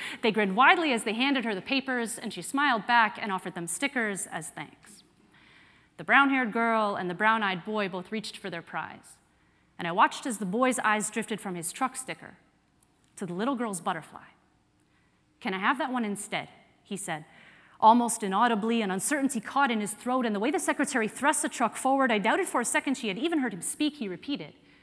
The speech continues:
"Why can't I have a butterfly?" I waited for her answer with the same bated breath as the boy, hoping she would think twice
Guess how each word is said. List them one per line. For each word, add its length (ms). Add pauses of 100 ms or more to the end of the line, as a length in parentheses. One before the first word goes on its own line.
(880)
"Why 120
can't 260
I 60
have 220
a 60
butterfly?" 420 (1300)
I 80
waited 300
for 160
her 100
answer 340
with 140
the 60
same 340
bated 280
breath 300
as 180
the 60
boy, 300 (640)
hoping 260
she 160
would 120
think 180
twice 460